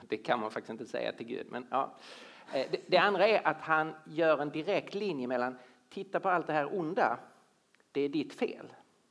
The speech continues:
Men det är ju inte den enda möjligheten att Gud är den direkt verkande orsaken bakom varje skeende. Enligt Bibeln så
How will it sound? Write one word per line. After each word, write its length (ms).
Men 220
det 380
är 100
ju 60
inte 200
den 140
enda 200
möjligheten 580
att 100
Gud 480
är 140
den 180
direkt 560
verkande 640
orsaken 800
bakom 480
varje 280
skeende. 480
Enligt 340
Bibeln 440
så 460